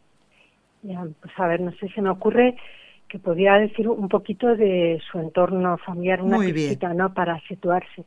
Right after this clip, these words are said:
Speaker 2: Sí.
Speaker 1: Ella pertenece, pertenecía a una familia profundamente católica. Eh, los, sus padres eran muy católicos. Desde niña recibió, mm, una buena formación espiritual, aunque nunca fue a colegio de monjas,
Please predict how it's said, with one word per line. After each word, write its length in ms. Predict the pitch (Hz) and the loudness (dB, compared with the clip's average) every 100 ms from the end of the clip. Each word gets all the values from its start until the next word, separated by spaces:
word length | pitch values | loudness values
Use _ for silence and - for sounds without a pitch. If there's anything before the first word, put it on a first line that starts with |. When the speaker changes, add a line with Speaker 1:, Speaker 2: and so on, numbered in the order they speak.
| - | -14
Speaker 2:
Sí. 380 | - 175 156 139 | -6 -2 0 -2
Speaker 1:
Ella 600 | 202 190 214 220 220 233 - 214 180 | -4 -2 2 2 2 0 -4 -8 -8
pertenece, 540 | 190 196 190 185 - 190 185 | -6 -4 -4 -6 -8 -10 -8
pertenecía 800 | 185 175 180 175 - 214 214 233 | -8 -8 -8 -8 -4 2 2 2
a 180 | - 180 | 0 -6
una 220 | 185 185 | -4 -4
familia 480 | - 202 208 226 233 | -4 -2 0 0 -2
profundamente 760 | 185 - 190 180 190 190 190 | -6 -14 -8 -4 -4 -4 -6
católica. 760 | - 170 220 214 220 - 233 277 - - _ _ _ _ | -8 -6 -4 -4 -4 -2 -2 -4 -14 -20 _ _ _ _
Eh, 420 | 190 185 175 175 208 - | -6 -4 -2 -4 -6 -10
los, 120 | 180 - _ - | -14 -18 _ -18
sus 140 | 190 | -6
padres 320 | - 202 202 196 | 2 2 2 -4
eran 440 | 208 190 196 190 - | -2 -2 -2 -6 -8
muy 260 | 190 185 | -6 -4
católicos. 680 | 185 170 196 208 220 220 226 214 | -4 -4 -2 -2 -2 -4 -6 -6
Desde 220 | 196 196 | -8 -6
niña 300 | 180 185 185 | -2 0 0
recibió, 680 | 190 185 196 185 202 196 185 - - - - _ _ | -2 -6 -6 0 2 2 -4 -16 -20 -20 -20 _ _
mm, 380 | - 180 175 185 180 | -8 -6 -6 -6 -4
una 200 | 180 185 | 0 2
buena 260 | 190 190 | 2 0
formación 540 | 185 190 180 165 202 185 | -2 -6 -8 -8 -8 -8
espiritual, 680 | 190 - 175 175 - 190 226 | -10 -12 -10 -8 -4 -4 -2
aunque 320 | 208 190 190 | -4 -6 -6
nunca 420 | 190 226 254 285 269 - | -4 -4 -2 -2 -2 -4
fue 160 | 202 | -4
a 120 | 202 185 | -2 -4
colegio 400 | 175 170 - 185 | -6 -8 -8 -8
de 100 | 180 | -6
monjas, 420 | 190 196 - 226 | -6 -8 -12 -14